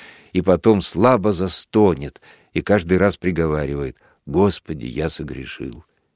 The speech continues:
И странно слышать этот больной, разбитый и ноющий голос среди всеобщей тиши. А вот где-нибудь в уголке тоже не спят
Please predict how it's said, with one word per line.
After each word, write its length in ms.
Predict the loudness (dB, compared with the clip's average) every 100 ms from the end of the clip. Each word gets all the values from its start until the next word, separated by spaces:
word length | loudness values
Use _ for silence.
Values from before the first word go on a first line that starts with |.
| _ _ -4
И 100 | -4
странно 560 | 0 2 4 2 0
слышать 640 | -4 -2 0 0 0 -2 -2
этот 300 | -2 -4 0
больной, 580 | 2 2 2 2 2
разбитый 760 | 2 2 -2 -4 -4 -2 -2 -4 -2
и 100 | -2
ноющий 800 | 0 2 2 2 0 -6 -8 -10
голос 600 | -6 -2 0 0 -2 -6 _ _ _
среди 400 | -6 -4 -2 -4
всеобщей 680 | -4 -4 -2 -4 -6 -10 -10
тиши. 680 | -8 -8 -6 -6 -8 -14 _ _ _ _ _ _ _ _ _ _ -4
А 140 | 0
вот 200 | 2 2
где-нибудь 600 | 0 0 0 0 -4 -6
в 80 | -4
уголке 480 | 0 0 0 0 0
тоже 340 | 2 2 2
не 160 | 0 -2
спят 580 | -4 -2 0 0 -2